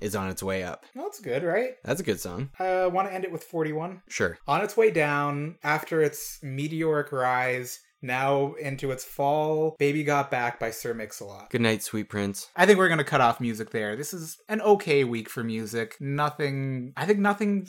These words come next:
Speaker 2: really
Speaker 1: No.
Speaker 2: super special.
Speaker 1: Nothing great. Speaking of things that should be super special, let's talk about nineties news now. Obviously, by this point, I'm sure you've all seen the trailer for the new Power Rangers movie.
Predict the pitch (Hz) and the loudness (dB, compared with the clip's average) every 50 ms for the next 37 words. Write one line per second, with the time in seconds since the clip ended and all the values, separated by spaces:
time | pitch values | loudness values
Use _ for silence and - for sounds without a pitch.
0 | 180 165 165 175 180 190 190 - 113 113 113 113 196 185 - 190 175 - - 185 | -8 -8 -6 -4 -2 0 0 0 2 2 0 0 0 -2 -4 -6 -8 -4 -2 -2
1 | 196 196 - 139 107 101 143 147 151 143 156 135 117 117 113 107 - 82 - - | -2 -2 -4 -6 -6 -2 0 0 2 2 2 2 4 6 6 4 4 0 -8 -10
2 | - - - - 208 208 - 220 208 190 202 196 185 180 175 175 151 - 175 165 | -8 -4 -2 0 0 2 2 2 2 4 4 4 4 6 4 4 2 4 4 4
3 | 156 143 139 - 160 156 147 160 156 - - 160 147 - 139 - - 131 113 107 | 4 2 0 -2 -2 -2 0 -2 -2 -2 -2 -2 -2 -2 -2 2 4 4 4 4
4 | - 101 98 98 - - 147 - - 185 185 190 175 190 180 156 143 135 135 135 | 2 0 -2 -2 -2 -4 -2 0 2 2 2 4 2 2 2 4 4 4 6 6
5 | 135 135 131 123 135 127 120 117 107 113 98 98 95 92 90 - - 131 131 131 | 6 4 4 4 4 2 2 2 2 2 2 2 0 -2 0 2 4 4 4 4
6 | 131 127 - - 135 127 123 120 113 - 113 110 110 117 117 - - - 120 107 | 2 -2 0 0 2 2 2 2 4 4 4 4 4 2 0 0 0 0 0 2
7 | 101 98 - - - 101 - - - 139 127 120 117 113 104 104 127 127 113 104 | 2 0 -2 -4 -6 -4 -2 2 4 6 6 6 6 4 4 4 4 4 2 2
8 | - - - 123 107 95 90 90 90 - - - 92 - - - 127 120 110 104 | 0 -2 -2 0 0 -2 -2 -6 -8 -10 -10 -10 -8 -6 -2 2 4 4 4 4
9 | 95 92 - - 104 107 107 110 107 104 107 104 104 107 104 104 104 101 98 98 | 2 -2 -4 -4 -2 0 0 0 0 0 0 2 2 2 2 0 0 -2 -4 -4
10 | 92 98 101 95 92 92 90 - | -4 -2 -2 -2 -2 -4 -6 -6